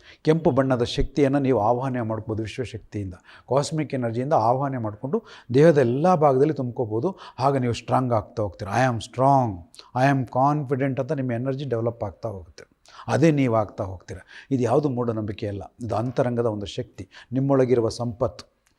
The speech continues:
ಏಳು ಸಂಪತ್ತುಗಳಲ್ಲಿ ಮೊದಲ ಸಂಪತ್ತು, ಹಣಕಾಸಿನ ಸಂಪತ್ತು ಎಲ್ಲಿದೆ? ಸೊಂಟದ ಭಾಗದಲ್ಲಿ. ಇದಕ್ಕೆ ಮೂಲಾಧಾರ ಮಂಡಲ ಅಂತ ಹೇಳ್ಬೋದು.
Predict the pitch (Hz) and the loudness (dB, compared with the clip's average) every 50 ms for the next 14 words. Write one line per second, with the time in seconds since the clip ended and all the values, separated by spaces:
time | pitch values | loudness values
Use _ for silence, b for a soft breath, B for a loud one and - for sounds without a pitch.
0 | _ _ 104 113 139 156 165 156 131 - 123 131 127 - 156 - - 151 135 135 | _ _ 0 4 4 6 6 4 2 0 -4 -4 0 0 0 2 2 2 4 4
1 | 135 139 151 127 110 113 117 143 156 131 147 139 131 117 - 127 - - 202 233 | 4 4 2 0 0 -2 0 0 0 0 0 -4 -4 -2 -2 -2 2 4 4 4
2 | 240 B B B B B - 123 135 143 - 160 147 139 139 127 123 113 - 127 | 4 B B B B B -4 -4 -2 0 4 4 4 4 2 -2 -4 -4 -4 -6
3 | 127 117 147 131 117 127 123 135 139 139 147 202 214 - - - _ - - 131 | -4 -2 -4 -2 2 2 2 2 2 4 4 2 2 0 -8 -20 _ -6 -4 -4
4 | 127 131 127 127 123 113 110 117 117 117 120 120 117 113 117 131 131 131 113 104 | -2 0 0 0 0 2 2 2 4 4 2 2 0 0 0 -2 -4 -6 -6 -4
5 | 113 127 143 143 139 123 120 113 110 104 104 104 104 104 101 98 95 107 104 - | -2 2 2 2 2 2 2 0 0 -2 -4 -4 -4 -4 -4 -4 -6 -8 -10 -10
6 | - 101 92 87 92 95 - - | -10 -10 -10 -10 -12 -16 -18 -20